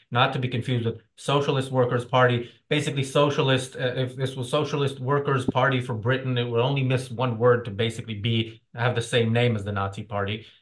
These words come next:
um, uh, original one. And, um, uh, yeah, you know, uh, it, it, George Galloway, um,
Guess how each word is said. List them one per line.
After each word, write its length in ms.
um, 600
uh, 160
original 680
one. 340
And, 360
um, 580
uh, 300
yeah, 260
you 160
know, 320
uh, 300
it, 160
it, 440
George 280
Galloway, 640
um, 480